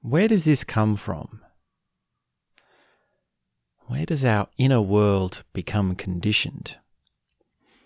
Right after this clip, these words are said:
And what I saw was a child, and this child was being spoken to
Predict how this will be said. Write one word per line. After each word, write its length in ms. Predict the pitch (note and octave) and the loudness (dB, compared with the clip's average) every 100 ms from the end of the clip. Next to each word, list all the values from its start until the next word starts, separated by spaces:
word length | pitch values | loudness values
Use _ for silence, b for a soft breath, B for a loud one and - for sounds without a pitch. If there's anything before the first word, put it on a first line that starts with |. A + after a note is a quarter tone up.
| b b b b - | b b b b -2
And 100 | C3 | 4
what 140 | G3+ | 6
I 140 | A3+ F#3 | 8 6
saw 340 | - G#2+ G2+ | 4 0 0
was 500 | G2 G#2 G#2+ A2 - - | 2 4 4 2 -2 -4
a 400 | G#2+ G#2 G2+ G2+ - | -2 0 0 -2 -4
child, 640 | - D3 F#2+ E2 C3 - _ _ _ _ _ _ _ _ _ _ _ _ _ _ _ _ _ _ _ _ _ _ _ _ _ _ _ _ _ _ _ _ A2+ | 0 2 2 -2 -10 -12 _ _ _ _ _ _ _ _ _ _ _ _ _ _ _ _ _ _ _ _ _ _ _ _ _ _ _ _ _ _ _ _ -8
and 140 | G#2 | -6
this 160 | A2 - | -6 0
child 560 | A#2+ G#2+ G#2+ G#2 - _ _ _ _ _ | 2 4 2 -2 -10 _ _ _ _ _
was 360 | G2+ G2 G2 - | -6 -4 -4 -4
being 280 | - G2 G2 | -2 0 0
spoken 600 | - - C3 C#3 B2+ A#2+ | -2 4 6 6 2 -2
to 460 | - F#2 F#2 A2+ | -4 -6 -4 -4